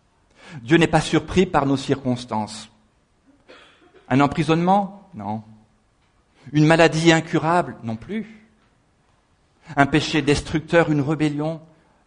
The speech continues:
il n'est pas surpris, mais il va l'utiliser pour notre bien. Alors malgré nous et avec nous,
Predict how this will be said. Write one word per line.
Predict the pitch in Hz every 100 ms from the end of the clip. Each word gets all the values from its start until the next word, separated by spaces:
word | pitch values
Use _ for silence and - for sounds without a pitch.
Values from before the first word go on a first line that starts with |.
| 156
il |
n'est | 139
pas | 90 107
surpris, | 110 - 98 101 _ _ _ _ _ _ _ _ _
mais | 113
il | 113
va | 110
l'utiliser | 107 104 113 104 101 107 _ _ _ _ _ _
pour | -
notre | 110 107 110
bien. | 101 127 143 - _ _ _ _ _ _ _ _ _ _ _ _ _ _ _ _ _ _ _ _ _ _ _ _ _ -
Alors | 127
malgré | 139 170 156 156
nous | 143 127 180 - - _ _ _ _ _ _
et | 127 131
avec | 170 151 151 165
nous, | 123 151